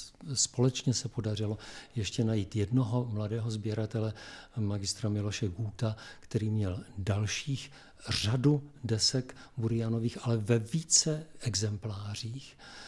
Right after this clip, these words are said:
Takže jsme mohli posléze vybírat skutečně ten nejlepší z nejlepších. A s měli jsme ještě to štěstí, že jsme mohli ty desky přepisovat, eh, v Českém rozhlase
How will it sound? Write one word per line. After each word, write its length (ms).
Takže 240
jsme 220
mohli 340
posléze 640
vybírat 480
skutečně 480
ten 280
nejlepší 800
z 120
nejlepších. 840
A 300
s 440
měli 300
jsme 180
ještě 220
to 120
štěstí, 580
že 180
jsme 180
mohli 280
ty 140
desky 320
přepisovat, 680
eh, 500
v 140
Českém 360
rozhlase 640